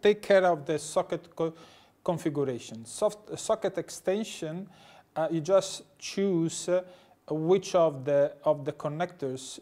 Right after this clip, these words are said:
should be available, okay, depending by your cable.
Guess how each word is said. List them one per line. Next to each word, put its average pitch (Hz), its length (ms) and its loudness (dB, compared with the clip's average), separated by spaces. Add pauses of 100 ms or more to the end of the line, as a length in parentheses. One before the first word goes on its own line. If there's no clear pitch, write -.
should 143 340 -8
be 143 220 0 (360)
available, 156 720 2 (340)
okay, 185 420 -4 (840)
depending 156 440 -2
by 139 100 2
your 135 160 0
cable. 135 540 -6